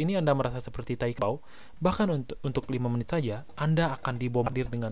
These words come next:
tiga ratus lima puluh gambar orang-orang yang benar-benar gembira dan memiliki hidup yang sangat menyenangkan. Style untuk tidak merasa salah, hidup Anda sungguh keliru tujuh turunan. Itulah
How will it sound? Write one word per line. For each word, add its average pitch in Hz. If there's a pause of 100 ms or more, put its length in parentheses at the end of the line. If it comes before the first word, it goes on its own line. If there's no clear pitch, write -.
tiga 170
ratus 160
lima 131
puluh 117
gambar 147
orang-orang 123
yang 110
benar-benar 123
gembira 131 (400)
dan 117
memiliki 101
hidup 107
yang 107
sangat 104
menyenangkan. 143
Style 190
untuk 165
tidak 175
merasa 147
salah, 135 (1120)
hidup 143
Anda 147
sungguh 135
keliru 131
tujuh 120
turunan. 107 (800)
Itulah 156